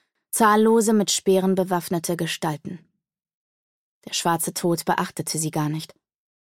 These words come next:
Keine Armee dieser oder einer anderen Welt konnten ihm,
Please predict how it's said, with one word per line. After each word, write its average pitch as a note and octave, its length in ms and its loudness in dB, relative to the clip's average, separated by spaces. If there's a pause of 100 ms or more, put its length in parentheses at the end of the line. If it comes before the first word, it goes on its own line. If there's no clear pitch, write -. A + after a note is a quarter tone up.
(640)
Keine A3+ 380 4
Armee G3+ 360 2
dieser G3+ 480 0
oder F#3 180 0
einer F3+ 240 0
anderen F#3 440 2
Welt F3+ 300 -2
konnten F#3+ 320 -2
ihm, G3+ 360 2